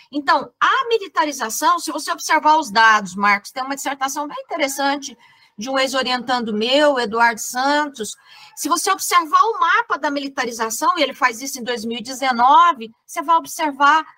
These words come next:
como cresce, a partir da década de dois mil e dez, o número de escolas militarizadas no Brasil inteiro, né? E, é, o psim faz uma, é, escala nacional pra isso,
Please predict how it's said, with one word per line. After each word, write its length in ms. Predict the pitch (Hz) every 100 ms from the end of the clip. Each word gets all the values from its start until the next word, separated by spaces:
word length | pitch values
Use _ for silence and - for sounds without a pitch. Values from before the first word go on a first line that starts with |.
| _ _
como 480 | - 370 415 403 370 _
cresce, 540 | 302 302 339 370 - 294
a 40 |
partir 420 | 285 285 285 330
da 80 | 294
década 360 | 285 285 262 262
de 140 | 214
dois 200 | 254 233
mil 160 | 254 233
e 20 |
dez, 520 | 190 269 311 320 - - _
o 80 | 302
número 280 | 320 359 370
de 80 | 277
escolas 320 | - 320 311
militarizadas 720 | 302 311 294 285 294 302 294
no 80 | 285
Brasil 280 | 285 277 277
inteiro, 640 | 269 269 262 254 208 160 _ _ -
né? 360 | 202 277 330 _ _ _ -
E, 280 | 302 311 339 - _ -
é, 400 | 151 240 233 220 -
o 80 | 277
psim 640 | 285 277 - 285 320 359 _ _ _ -
faz 600 | 320 320 359 381 381 - _ _ _ _
uma, 520 | 269 277 277 247 - _ -
é, 360 | 208 214 202 -
escala 480 | 285 - 349 349 330
nacional 800 | 302 285 285 240 208 185 170 -
pra 160 | - 175
isso, 420 | 147 143 - -